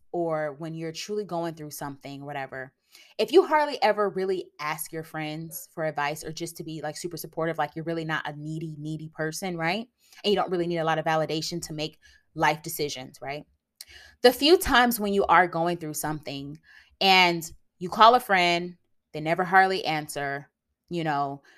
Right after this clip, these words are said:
you're trying to text somebody, they never answer, right? That means that that person is not your close friend. Now, is that okay? Yes. If that was, like, your best friend or your very, very close friend for a long time,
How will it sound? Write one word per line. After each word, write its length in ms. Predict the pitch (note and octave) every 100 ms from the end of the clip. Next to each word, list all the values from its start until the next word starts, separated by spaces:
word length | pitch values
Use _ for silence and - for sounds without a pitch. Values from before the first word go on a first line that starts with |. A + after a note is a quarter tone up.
| _
you're 120 | E3+
trying 240 | E3+ G#3 G#3+
to 60 |
text 380 | A3 - G3+ -
somebody, 680 | F#3 E3+ D#3+ D#3 D#3 D3+ D#3 -
they 100 | D#3+
never 320 | E3+ E3 E3+ -
answer, 640 | D#3+ D#3+ - B2+ C#3 D#3+ _ _ _ -
right? 340 | C#3+ D3 - _ _ _ _ _ _ _ _ _
That 300 | F3 A3+ E4
means 240 | B3 B3 A#3+
that 140 | G#3
that 180 | G3 G#3
person 320 | G#3+ G3 F#3+
is 100 | E3
not 220 | D#3+ D#3+
your 80 | D3+
close 260 | - A#2 -
friend. 300 | C3 F2+ E3 _ _ _ _ _ _ _ _ _
Now, 500 | A3 G#3+ G3+ F#3 F3+ _ _
is 140 | A3 A3
that 180 | G#3 C4
okay? 400 | A3 G#3+ F#3+ A#3 C4+
Yes. 300 | E3+ A#2 -
If 160 | G3+ G3
that 240 | F#3+ -
was, 200 | G3+ G3
like, 160 | F3+ -
your 120 | E3
best 360 | D#3+ C4+ C#4 -
friend 280 | B3 B3
or 60 | G#3+
your 120 | E3+
very, 260 | F3 F3+ G3
very 200 | F#3+ E3+
close 300 | E3 A#3+ A#3+
friend 200 | A#3 G#3
for 60 | F3+
a 60 |
long 200 | E3+ E3+
time, 520 | E3 G#3 G#3 G#3+ G#3+